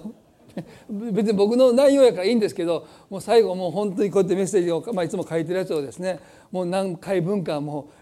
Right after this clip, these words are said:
う字数をもう満たすためにですね、コピーして貼って、「はい、できました」って言って、ほな、もうしっかり言われました。「この線からこっちがなんか違います」と言われてですね、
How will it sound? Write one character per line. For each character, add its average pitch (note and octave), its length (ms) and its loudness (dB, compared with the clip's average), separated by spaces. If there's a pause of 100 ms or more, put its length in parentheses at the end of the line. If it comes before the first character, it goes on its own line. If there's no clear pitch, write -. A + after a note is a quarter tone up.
う D#3+ 40 -4
字 F#3+ 100 -2
数 F#3 240 -2
を E3 120 2
も D#3+ 140 -4
う D#3+ 40 -2
満 F#3 120 -4
た E3+ 140 -6
す - 80 -16
た F#3 100 -10
め E3+ 120 -8
に D3 100 -6
で C3 80 -12
す A#2+ 80 -16
ね、 F3+ 240 -6 (220)
コ A3 140 2
ピ F3+ 120 -2
ー - 20 -2
し D#3 120 -4
て F3 80 -2
貼 F3 120 -2
っ - 120 -4
て、 F3 220 -4 (200)
「は G#3+ 100 0
い、 F3+ 80 0
で G3+ 100 -2
き F3+ 120 -6
ま F#3 100 -6
し - 60 -12
た」 F3+ 80 -6
っ - 20 -8
て - 100 -20
言 F3 100 -12
っ - 20 -20
て、 - 120 -20 (460)
ほ F#3+ 80 -12
な、 F3+ 80 -6
も D#3+ 120 -8
う C3 100 -16
し - 160 -18
っ - 20 -20
か G#3 140 -4
り F3+ 60 0
言 E3+ 60 -2
わ D#3 60 -2
れ D#3 60 -4
ま C#3+ 80 -10
し - 40 -14
た。 D3 80 -14
「こ F#3+ 160 0
の G3+ 100 0
線 G3+ 220 0
か E3 120 -2
ら D#3 100 -4
こ E3+ 100 -2
っ E3+ 60 -4
ち G#3+ 140 -4
が F#3+ 100 4
な G#3 140 4
ん F#3+ 40 0
か G#3 60 0
違 F#3+ 280 2
い F#3+ 40 0
ま F#3 80 -4
す」 - 80 -10
と G3 60 -4
言 F3 60 -2
わ F3 60 -2
れ D#3 60 -6
て C#3+ 80 -14
で C3+ 80 -14
す - 80 -20
ね、 C#3+ 160 -16